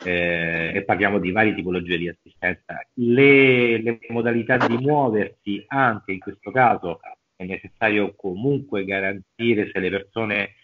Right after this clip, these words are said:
hanno necessità di andare presso il posto di lavoro, di poter, eh, poterlo fare senza grosse limitazioni. È sicuramente necessario mantenere lo stesso livello di attenzione e quindi di rispetto delle norme,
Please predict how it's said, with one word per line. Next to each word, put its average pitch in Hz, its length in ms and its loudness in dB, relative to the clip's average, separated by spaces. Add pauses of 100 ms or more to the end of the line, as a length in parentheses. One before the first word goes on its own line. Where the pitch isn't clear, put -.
(280)
hanno 110 220 2
necessità 101 600 -2
di 95 160 -2
andare 101 460 0
presso 92 280 -12
il 92 120 -12
posto 98 340 -6
di 98 100 -4
lavoro, 117 680 2 (360)
di 104 500 -2
poter, 101 520 -4
eh, 98 480 0
poterlo 107 420 -4
fare 104 340 4
senza 95 300 -2
grosse 95 360 -4
limitazioni. 95 760 -2
È 120 420 0 (360)
sicuramente 104 580 -2
necessario 98 920 0
mantenere 92 520 -4
lo 90 120 -6
stesso 101 300 -6
livello 98 280 -2
di 98 100 -4
attenzione 92 720 -4
e - 80 -6
quindi 101 200 -4
di 95 80 -2
rispetto 95 480 -4
delle 90 200 -6
norme, 98 440 -2